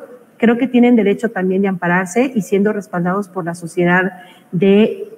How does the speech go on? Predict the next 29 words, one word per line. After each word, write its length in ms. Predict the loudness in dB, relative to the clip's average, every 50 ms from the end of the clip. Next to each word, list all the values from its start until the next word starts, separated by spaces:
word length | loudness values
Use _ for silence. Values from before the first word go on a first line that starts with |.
| -20 _ _ -20 -20 -20 _ _ _
papás, 640 | 0 0 0 2 2 2 4 4 4 2 2 2 2
mamás, 580 | 4 4 4 4 4 4 4 4 4 2 2
abuelita, 640 | 2 4 4 4 4 4 4 4 2 2 0 0 2
la 120 | 2 2 0
familia 460 | 0 0 2 4 4 4 2 2 0
que 80 | -2
esté 600 | -6 -6 -2 0 0 0 0 0 -4 -10 -18 -20 -12 _
encargada 540 | -4 -4 -2 -2 -2 0 0 2 2 2 2
de 80 | 2 2
la 80 | 2
educación. 680 | 2 0 -2 -2 -4 -4 -2 0 0 2 2 2 0 -4 -10 -20 -20 _ _ _ _ _ _ 4
Y 240 | 6 8 8 6
pues 280 | 6 4 2 0 2 2
ahora 180 | 2 2 2 2
sí 160 | 2 0 0
que 120 | 0 2
abogados 540 | 2 2 4 4 4 4 4 4 2 2 2
hagan 360 | 2 2 4 4 4 4 4
trabajo 640 | 2 0 2 2 2 2 2 2 0 2 2 4 4
ahí 340 | 4 4 4 4 4 4 4
altruista, 1120 | 4 2 0 0 0 2 2 4 2 2 0 -2 -4 -2 -2 -2 -2 -4 -8 -12 -18 -20 -20 _ 0
pro 180 | 2 2 4 4
bono, 640 | 4 4 6 6 6 6 4 2 0 -2 -6 -12 -16 -20 -8 -4
para 160 | -2 0 2
ayudar 540 | 2 2 2 2 2 2 2 2 0 0 -2
a 140 | -4 -6 -4
tramitar 400 | -4 -4 -4 -4 -4 -2 0 0
estos 320 | 0 0 -2 -6 -6 -4
amparos, 540 | -6 -8 -6 -4 -4 -2 -2 -2 -2 -4 -6